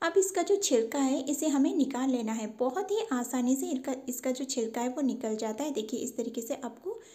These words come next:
सारे छिलके निकाल लेनी है। अब इस बादाम को क्या करेंगे, मिक्सी में डालकर थोड़ा सा पानी इसमें डालेंगे और इसका एक स्मूथ सा पेस्ट बना लेंगे। इसको ग्राइंड करके देखिए इस तरीके से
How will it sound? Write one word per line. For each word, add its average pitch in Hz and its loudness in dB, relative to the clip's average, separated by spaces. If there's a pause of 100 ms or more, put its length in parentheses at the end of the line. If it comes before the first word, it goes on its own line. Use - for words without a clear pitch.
(140)
सारे 302 0
छिलके 262 -2
निकाल 214 0
लेनी 240 4
है। 311 0 (1300)
अब 415 2
इस 415 2
बादाम 269 4
को 311 0
क्या 285 0
करेंगे, 233 0
मिक्सी 320 0
में 370 -4
डालकर 262 -2
थोड़ा 359 2
सा 339 0 (100)
पानी 240 2
इसमें 302 0
डालेंगे 220 0 (340)
और 339 4
इसका 359 0
एक 403 -2
स्मूथ 359 0
सा 320 2
पेस्ट 240 0
बना 214 -4
लेंगे। 208 -6
इसको 247 -4
ग्राइंड 202 -8
करके 208 -6
देखिए 226 -6
इस 262 0
तरीके 226 2
से - -4